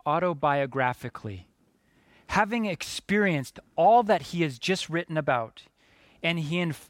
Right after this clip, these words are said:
affirms that none of this, absolutely nothing, can separate us from Christ's love.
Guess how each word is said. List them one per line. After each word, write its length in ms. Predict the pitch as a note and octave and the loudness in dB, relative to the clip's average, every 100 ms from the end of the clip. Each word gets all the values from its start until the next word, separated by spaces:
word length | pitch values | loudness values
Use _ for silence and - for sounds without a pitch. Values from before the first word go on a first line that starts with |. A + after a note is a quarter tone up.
| - | -2
affirms 600 | D#3+ - G#3+ G#3 D3 - | -2 0 2 2 0 0
that 200 | D3 D3+ | 0 0
none 380 | D3 C#3+ D#3+ G#3 | -2 0 0 0
of 160 | F3 B2+ | -2 -4
this, 360 | G#2+ G2 - - - - - _ - | -6 -8 -16 -20 -20 -20 -20 _ 2
absolutely 1120 | F#3 F#3 - G#3 G3 E3 F3+ G#3 F#3+ F3+ E3+ | 2 0 -6 -2 0 0 0 0 0 0 0
nothing, 840 | D3 C#3+ D3+ F#3 F#3+ D3 A2 F#2+ _ _ _ _ - | 0 0 0 0 -2 -6 -6 -10 _ _ _ _ -8
can 160 | - D#3 | -4 -2
separate 480 | - E3+ - D3+ B2+ | 0 0 0 -2 -2
us 140 | A#2 | -4
from 200 | - B2+ | -6 -8
Christ's 400 | - B2+ A#2+ - | -2 -4 -4 -6
love. 420 | A#2 G#2 - - | -4 -4 -10 -20